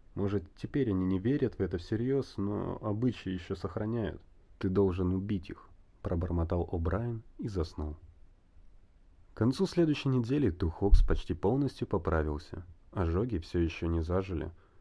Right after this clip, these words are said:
но ощущение, что с него заживо сдирают кожу, больше не преследовали.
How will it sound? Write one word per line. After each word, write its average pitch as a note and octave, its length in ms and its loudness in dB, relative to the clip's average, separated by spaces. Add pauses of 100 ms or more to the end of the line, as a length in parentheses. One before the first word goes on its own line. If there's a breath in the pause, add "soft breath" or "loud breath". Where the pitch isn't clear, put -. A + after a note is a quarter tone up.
(160 soft breath)
но C3 160 0
ощущение, A#2+ 720 0
что F2 280 -2
с - 180 -8
него F#2+ 300 2
заживо E2+ 460 0
сдирают F2 440 0
кожу, A#2 400 -4 (140)
больше G#2 340 -2
не F2 120 2
преследовали. D#2 800 -2